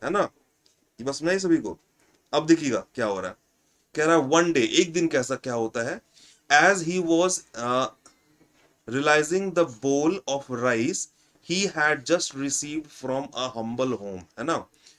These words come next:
भाई उसको ना एक bowl of rice मिला, ठीक है? एक बाउल जानते हैं सभी लोग ना, बाउल एक तरह का एक बर्तन होता है, उसमें उसको उस, उस पूरा बाउल भर के एक राइस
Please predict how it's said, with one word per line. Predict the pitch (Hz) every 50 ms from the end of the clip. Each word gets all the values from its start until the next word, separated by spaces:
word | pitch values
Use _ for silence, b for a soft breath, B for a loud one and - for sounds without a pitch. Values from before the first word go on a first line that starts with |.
| b b b b b -
भाई | 127 139 156
उसको | 156 156 - - - 196
ना | 196 196 - -
एक | 156 180 180 156
bowl | 135 135 139 147 160 175 185 185 - - 147 160
of | 170 - - 135
rice | 139 135 147 160 - -
मिला, | 127 120 110 101 85 - _ -
ठीक | - 131 165
है? | 170
एक | 156 - 127 131 - 147 143 - _ b b b b b b
बाउल | 113 123 135 147 165 170
जानते | 175 170 185
हैं | 185
सभी | 170 156 135 131
लोग | 135 147 165
ना, | 165 143
बाउल | 117 117 120 131 139 143
एक | 143 135 _
तरह | - 143 135 135
का | 135 147
एक | 135 117 110
बर्तन | 117 113 - - 156 143
होता | 127 113 - -
है, | 151 240 269 _ _ b b b b b b b b b
उसमें | - 135 - - 139 143 147 175 226 233 -
उसको | 127 127 - - - 165 180
उस, | 185 - 131 139 151
उस | 156 151 - - _ -
पूरा | 165 165 170
बाउल | 147 123 131 127 143 156 156
भर | 127 123 135 139
के | 139 - 156
एक | 165 - 139 139 - 160
राइस | 151 120 117 117 131 143 - - -